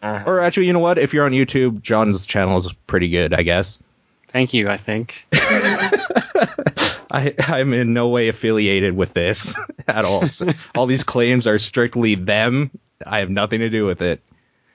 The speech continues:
Speaker 2: But, um, so just straight up, we were supposed to talk today about Killer Seven. And, uh,
Speaker 3: You
Speaker 2: I
Speaker 3: just played it.
Speaker 2: I didn't want to. I found,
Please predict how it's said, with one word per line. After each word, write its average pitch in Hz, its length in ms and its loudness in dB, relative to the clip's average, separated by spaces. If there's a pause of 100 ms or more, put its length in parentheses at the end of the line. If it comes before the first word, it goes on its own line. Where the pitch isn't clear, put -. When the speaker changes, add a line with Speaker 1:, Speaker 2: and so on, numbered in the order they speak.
(320)
Speaker 2:
But, 107 180 2
um, 101 540 2 (720)
so 131 400 2 (280)
just 147 220 0
straight 160 260 2
up, 135 200 2
we 127 100 4
were 135 140 4
supposed 113 340 0
to 104 80 2
talk 92 280 0
today 90 440 2 (260)
about 92 240 0
Killer 135 300 -2
Seven. 90 540 -2 (1200)
And, 107 380 2
uh, 107 380 2 (320)
Speaker 3:
You 107 160 -6
Speaker 2:
I 101 120 2
Speaker 3:
just - 200 -6
played 104 300 0
it. 143 300 0 (520)
Speaker 2:
I 131 100 0
didn't 185 220 2
want 135 240 2
to. 220 340 0 (760)
I 131 160 2
found, 143 400 0